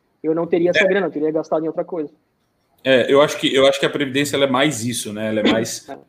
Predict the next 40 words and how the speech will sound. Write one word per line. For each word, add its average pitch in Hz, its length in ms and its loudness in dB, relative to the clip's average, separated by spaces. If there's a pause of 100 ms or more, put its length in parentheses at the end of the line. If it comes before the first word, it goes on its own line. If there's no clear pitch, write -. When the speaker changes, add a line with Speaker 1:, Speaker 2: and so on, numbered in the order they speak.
Speaker 2:
ela 135 140 4
é 139 40 4
tipo - 260 -10
consórcio, 127 680 2
né? 120 260 0
Ela 113 120 2
é 120 40 2
uma 135 160 0
dívida 151 480 0
que 156 120 -4
você 143 240 -6
contrai, 139 580 0
mas 156 240 0
é 151 80 -2
meio 147 300 0
que - 80 -4
uma, 139 560 0 (520)
um, 117 440 -8 (120)
uma 131 200 0
forma 165 400 4
de 156 100 -4
guardar 139 320 6
dinheiro 131 260 0
forçada, 107 540 -4
né? 107 200 -16
Tipo - 180 -18
assim, - 160 -8
"Ah, 113 160 -2
Speaker 1:
Sim. 156 200 -6
Speaker 2:
eu 123 120 -6
tenho 139 180 -2
que - 80 -20
pagar 123 240 2
aquilo, 156 400 4
eu 123 140 4
tenho 127 180 -2
que - 80 -20
pagar, 113 440 2
eu 101 80 -4
preciso", 151 720 -6